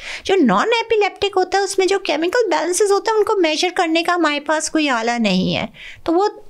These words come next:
हवा में तीर लगा रहे होते हैं, "अच्छा ये केमिकल दे के देखते हैं, शायद इससे ठीक हो जाए, ये नहीं, साइकोथेरेपी करें," ताकि वो खुद अपने दिमाग के केमिकल्स,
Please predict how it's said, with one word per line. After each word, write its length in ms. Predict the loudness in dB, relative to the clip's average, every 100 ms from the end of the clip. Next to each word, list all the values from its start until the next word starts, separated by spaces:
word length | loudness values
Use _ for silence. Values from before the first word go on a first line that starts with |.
| -18 -8
हवा 280 | -2 0 2
में 200 | 2 2
तीर 500 | 0 2 2 0 2
लगा 320 | 0 0 0
रहे 100 | -2
होते 180 | -2 -2
हैं, 80 | -2
"अच्छा 180 | -2 -2
ये 220 | 0 0
केमिकल 480 | 0 0 0 0 2
दे 120 | 0
के 140 | 0
देखते 300 | 0 -2 -2
हैं, 80 | -4
शायद 300 | -2 -4 -4
इससे 200 | -2 -4
ठीक 260 | -2 -2 0
हो 80 |
जाए, 220 | 0 0 -2
ये 220 | -2 0
नहीं, 240 | 2 2 0 -8 -4
साइकोथेरेपी 720 | -2 0 -2 0 -2 -2 -2
करें," 240 | -2 -2
ताकि 200 | -2 -2
वो 60 | -2
खुद 180 | 0 -2
अपने 320 | 0 0 -2
दिमाग 220 | 2 2 2
के 140 | 0
केमिकल्स, 640 | -2 -2 0 0 0 -2